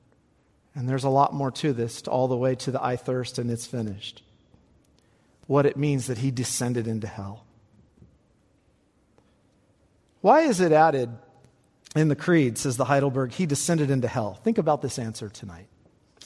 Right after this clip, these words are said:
"In my greatest sorrows and temptations," in your greatest sorrows and temptations, "I may be assured and comforted that my Lord Jesus Christ,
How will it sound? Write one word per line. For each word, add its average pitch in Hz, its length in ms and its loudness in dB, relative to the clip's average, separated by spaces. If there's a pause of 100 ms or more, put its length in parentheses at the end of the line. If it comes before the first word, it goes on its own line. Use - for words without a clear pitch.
(840)
"In 156 180 2
my 160 160 4
greatest 180 480 2
sorrows 190 480 6
and 160 160 -4
temptations," 127 960 -4 (1700)
in 175 160 2
your 170 180 2
greatest 175 720 2
sorrows 127 840 2 (180)
and 135 120 0
temptations, - 880 -8 (1040)
"I 180 220 4
may 202 200 4
be 170 160 4
assured 175 460 2
and 147 160 0
comforted 123 680 -2 (880)
that 165 180 2
my 156 140 2
Lord 175 360 6
Jesus 185 400 -2
Christ, 143 720 0